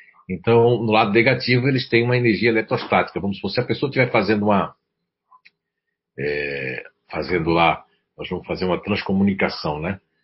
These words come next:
Fazendo um, todo, ligar todos os aparelhos. Se o futurista ativo não estiver bem, eu quero até que eles falem sobre isso, futurista ativo. A transcomunicação não acontece.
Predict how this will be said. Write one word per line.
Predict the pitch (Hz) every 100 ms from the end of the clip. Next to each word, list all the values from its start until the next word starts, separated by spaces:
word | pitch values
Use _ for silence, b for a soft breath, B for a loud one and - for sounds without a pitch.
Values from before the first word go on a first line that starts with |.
| _ _
Fazendo | - - 82
um, | 80 69
todo, | - 85
ligar | 80 82 82
todos | - 82
os | 92
aparelhos. | - 90 98 98
Se | 127
o |
futurista | 127 135 123 110 110
ativo | - 98
não | 98
estiver | 95 87 80
bem, | 101 131 131 _ _ _ _ _ _
eu | 82
quero | 107
até | 95 104
que | 123
eles | 110
falem | - 107
sobre | - 110 101
isso, | 92
futurista | 87 90 90
ativo. | 82 82 - B B
A | 107
transcomunicação | 110 151 - 156 160 131 139
não | 147 160
acontece. | 165 165 107 107 92 -